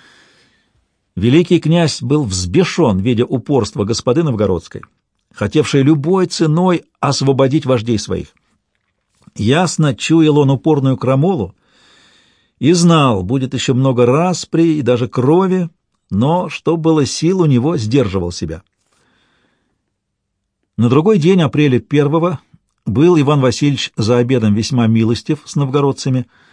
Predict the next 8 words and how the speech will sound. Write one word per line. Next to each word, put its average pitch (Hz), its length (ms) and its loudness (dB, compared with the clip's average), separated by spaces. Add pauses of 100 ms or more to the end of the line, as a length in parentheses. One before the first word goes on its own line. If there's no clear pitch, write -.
(400)
хотя 107 300 -2
гнев 117 600 -2 (440)
всё 120 200 -4
ещё 135 200 -2
кипел 110 340 -4
в - 80 -12
сердце 90 320 -6
его. 76 240 -10